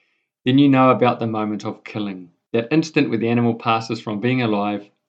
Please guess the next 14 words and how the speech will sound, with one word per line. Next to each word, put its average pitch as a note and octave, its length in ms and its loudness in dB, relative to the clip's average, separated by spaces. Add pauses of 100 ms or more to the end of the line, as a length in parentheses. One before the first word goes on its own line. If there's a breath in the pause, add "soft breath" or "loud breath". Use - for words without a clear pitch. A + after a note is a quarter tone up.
(120)
to G#2+ 160 -2
dead. - 360 -8 (600)
You A#2+ 120 0
see E3 220 8
it D#3+ 80 6
in B2+ 120 2
the A#2 100 2
eyes G#2+ 340 0
mostly. G#2+ 560 -8 (220)
Life A#2+ 380 0
goes G#2+ 240 -4
out G#2 200 -6
of - 120 -18
them. - 220 -18